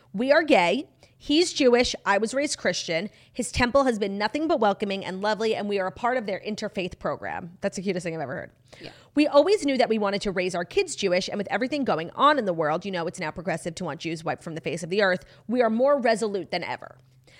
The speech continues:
Speaker 1: The only thing I am struggling with is, do you think there's gonna be a disconnect later on with my kids with me not being Jewish? Is that gonna be an important part of their identity that I miss out on? Sincerely, an interfaith toaster. So they're gonna raise their kids Jewish, but I don't think he's planning on converting.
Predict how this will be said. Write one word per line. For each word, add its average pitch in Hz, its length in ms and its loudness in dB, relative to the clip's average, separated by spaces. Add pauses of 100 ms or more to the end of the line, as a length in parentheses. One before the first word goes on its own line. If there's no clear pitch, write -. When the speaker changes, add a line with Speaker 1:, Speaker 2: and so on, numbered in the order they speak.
(280)
Speaker 1:
The 320 120 4
only 415 200 2
thing 523 300 4
I 247 180 2
am 330 160 0
struggling 143 520 -4
with 135 340 -4
is, 254 160 0
do 302 80 -4
you 415 60 2
think 605 180 -14
there's 466 220 0
gonna 294 140 0
be 240 120 -2
a 202 60 0
disconnect 175 720 -6
later 208 400 -2
on 170 160 -2
with 175 120 -8
my 170 120 -4
kids 202 340 -2
with 202 160 -4
me 226 380 0
not 190 240 -2
being 170 240 -6
Jewish? - 520 -2 (300)
Is 226 120 0
that 285 180 4
gonna 349 140 -2
be 285 100 0
an 247 60 0
important 190 360 -2
part 180 160 -2
of 175 120 -4
their 165 140 -2
identity 170 540 -4
that 180 140 -2
I 160 160 -4
miss - 180 -8
out 113 220 -2
on? 311 180 0 (460)
Sincerely, 302 640 -4
an 311 80 -6
interfaith 233 640 -4
toaster. 170 580 -4 (260)
So 285 460 4 (100)
they're 269 160 0
gonna 320 180 -2
raise 277 200 0
their 240 100 2
kids 285 240 -2
Jewish, 240 220 2
but 220 100 -2
I - 20 0
don't 226 120 -4
think 233 100 -6
he's 226 140 -6
planning 190 240 -6
on 170 80 -8
converting. - 460 -8